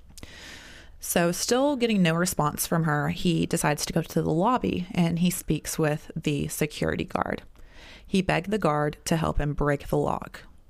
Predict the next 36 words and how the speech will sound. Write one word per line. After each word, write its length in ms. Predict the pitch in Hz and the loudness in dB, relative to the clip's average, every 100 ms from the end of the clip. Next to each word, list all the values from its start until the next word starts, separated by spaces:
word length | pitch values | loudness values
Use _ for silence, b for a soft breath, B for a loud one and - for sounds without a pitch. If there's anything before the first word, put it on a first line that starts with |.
| - | -4
but 360 | 151 143 147 - | 0 2 0 0
the 140 | 160 | -2
guards 420 | 147 147 151 - - | 0 2 0 -2 -2
was 180 | 151 147 | -2 0
like, 140 | - | -2
"No, 140 | 151 143 | 0 0
I 100 | 160 | 0
can't 220 | - - | -2 -4
do 120 | - | -2
that. 200 | - 92 | 0 2
It's 140 | - - | 0 0
against 300 | 160 185 - | -2 -2 -2
policy." 540 | 277 240 - - 180 - - - - B B B B B | 0 0 0 -2 -2 -4 -14 -18 -20 B B B B B
So 560 | - - 165 165 165 - - | -4 2 4 4 2 -2 -4
with 240 | 165 165 170 | 0 0 2
no 180 | 165 | 2
help 220 | 226 220 - | 4 2 2
from 160 | 214 | 0
the 80 | 220 | 2
guard, 380 | 170 151 156 - | 4 4 2 -2
Sam 400 | - - 156 175 | -4 0 2 2
forced 420 | 180 165 156 - | 4 2 2 0
the 100 | 175 | 0
door 260 | 156 147 143 | 2 2 2
open 280 | 147 156 151 | 0 0 0
himself 680 | 160 156 - - - - - - - | 0 0 0 -2 -6 -10 -20 -20 -4
and 320 | 170 165 175 | 0 2 0
he 240 | 165 170 160 | 0 0 -2
spots 520 | - - 147 - - - | -4 0 0 0 -2 0
Ellen 380 | 143 - 165 170 - - - | 0 0 -4 -6 -14 -18 -4
and 120 | 165 | -2
he 40 | 151 | 0
calls 300 | - 147 151 | -2 -2 0
nine 240 | 147 147 | 0 0
one 160 | 147 160 | 0 -2
one. 320 | - - | -2 -4